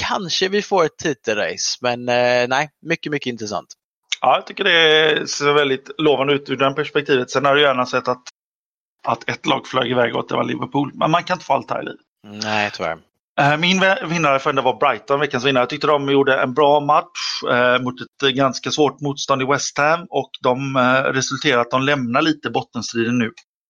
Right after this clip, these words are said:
Speaker 2: Jag gillar ju Brighton väldigt mycket. Jag gillar deras tränare också. Jag önskar liksom att de får möjlighet. Det är ju liksom en sån här, eh,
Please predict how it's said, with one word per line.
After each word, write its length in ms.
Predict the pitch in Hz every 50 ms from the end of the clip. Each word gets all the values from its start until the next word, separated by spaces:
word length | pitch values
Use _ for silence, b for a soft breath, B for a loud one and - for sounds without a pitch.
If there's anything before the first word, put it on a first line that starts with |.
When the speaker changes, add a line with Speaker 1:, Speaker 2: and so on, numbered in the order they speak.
| _ _
Speaker 2:
Jag 220 | - 131 135 135 139
gillar 300 | 139 143 127 117 117 120
ju 320 | 127 131 131 127 123 120
Brighton 460 | 120 113 117 117 117 - - 123 123
väldigt 260 | 123 127 127 120 113 -
mycket. 280 | 120 - - - -
Jag 180 | - 131 135 131
gillar 200 | 120 117 117 117
deras 200 | 117 117 113 -
tränare 360 | - 123 117 113 113 117 120
också. 240 | 113 - - - -
Jag 540 | 113 113 113 117 127 127 139 - - 135 120
önskar 300 | 117 117 - - - 120
liksom 280 | 117 117 - 123 117
att 120 | 113 113 -
de 240 | 117 107 107 110 101
får 140 | - - 117
möjlighet. 400 | 117 113 110 107 107 113 120 117
Det 60 | 131
är 40 | 127
ju 140 | 127 131 131
liksom 320 | 131 135 - - 131 131
en 100 | 131 127
sån 140 | 127 143 139
här, 160 | 123 117 110 117
eh, 320 | - - - - -